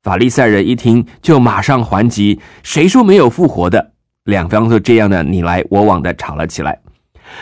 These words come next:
然后连旁观的百姓也分成了两派的人马，也互相叫嚣了。这时保罗却静静地站在当中，什么话都没有继续说，冷静地看着这一切。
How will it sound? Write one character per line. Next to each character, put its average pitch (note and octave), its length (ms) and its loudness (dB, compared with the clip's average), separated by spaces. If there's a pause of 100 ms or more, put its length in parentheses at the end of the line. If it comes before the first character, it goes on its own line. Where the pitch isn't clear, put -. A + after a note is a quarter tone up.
然 C#3+ 180 0
后 G#3+ 80 2
连 C#3+ 180 4
旁 C3+ 260 -2
观 A#3 140 2
的 A#3 80 2
百 F#2+ 200 -2
姓 G#2+ 280 -2 (100)
也 A2+ 180 2
分 C3+ 220 0
成 A2 180 2
了 G#2 120 2
两 F2 220 -2
派 B2+ 160 -2
的 G#2 100 0
人 E2+ 160 -2
马， G2+ 240 0 (160)
也 F2+ 160 -4
互 A#2 180 0
相 G#2 240 -2
叫 G#2+ 220 0
嚣 C3 220 0
了。 - 220 0 (760)
这 C3+ 120 2
时 A2 200 -2
保 G2 180 0
罗 F#2+ 200 0
却 A2 200 0
静 A2 220 0
静 G#2+ 160 2
地 F#2 140 -2
站 F2+ 200 -4
在 F2 100 -4
当 F#2+ 240 -2
中， B2 280 0 (100)
什 - 200 -12
么 E2 100 -6
话 C3 320 -2
都 F2+ 140 -2
没 E2 140 -4
有 D#2+ 100 -4
继 D#2+ 180 -12
续 - 180 -10
说， - 340 -2 (440)
冷 F#2+ 280 -2
静 B2 140 0
地 G#2+ 100 0
看 A#2+ 220 -4
着 G2+ 120 0
这 F#2 160 -4
一 D#2+ 120 -6
切。 - 280 -8